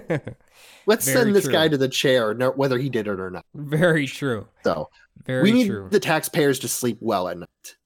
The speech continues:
Speaker 1: So basically,
Speaker 2: They
Speaker 1: we don't
Speaker 2: shoulda
Speaker 1: want people to think that a madman's on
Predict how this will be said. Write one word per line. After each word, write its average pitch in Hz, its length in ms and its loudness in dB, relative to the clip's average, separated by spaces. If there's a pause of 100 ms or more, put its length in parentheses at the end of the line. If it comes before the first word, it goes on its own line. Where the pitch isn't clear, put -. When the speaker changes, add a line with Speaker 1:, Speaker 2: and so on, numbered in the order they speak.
(200)
Speaker 1:
So - 220 -10
basically, 101 500 -4
Speaker 2:
They 151 240 2
Speaker 1:
we - 60 4
don't 190 120 6
Speaker 2:
shoulda 190 40 8
Speaker 1:
want 185 240 2
people 175 180 2
to 165 80 2
think 165 200 0
that 151 120 0
a 117 40 0
madman's 107 600 -2
on - 60 -18